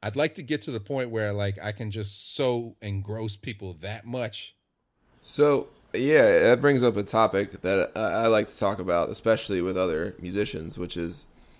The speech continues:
Speaker 2: just giving people stories when you're playing live. And what I mean by that is, um, when you're on stage, it's, it's not enough, in my opinion, as an audience member,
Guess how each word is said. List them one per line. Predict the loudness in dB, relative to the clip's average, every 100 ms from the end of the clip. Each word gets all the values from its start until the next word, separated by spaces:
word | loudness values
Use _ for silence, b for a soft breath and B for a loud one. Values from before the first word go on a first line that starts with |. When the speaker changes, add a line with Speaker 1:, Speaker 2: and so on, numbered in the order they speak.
| b b b b _
Speaker 2:
just | 0 2 2 0 -12 -12
giving | -2 0 0 -4
people | -6 -8 -4 -6
stories | -6 -4 0 2 2 0 -4
when | -6
you're | -6
playing | -4 -4 -2
live. | -4 -6 -6 -10 _ b b b -8
And | -2
what | 2 2
I |
mean | 2 0 2
by | 2 2
that | 2 2 0
is, | -2 -2 -2 -2
um, | 0 0 -2 -8 -14 _ _ _
when | -8 -2
you're | 0
on | 2 0
stage, | 0 0 2 0 -4
it's, | -10 -12 -18 -18
it's | -14 -12 -4
not | 0 0
enough, | 0 0 -2 -6 -12
in | -8
my | -4 -4
opinion, | -4 -4 -4 -4 -6
as | -8 -8
an | -6
audience | -4 -2 -2 -4 -4
member, | -2 0 -2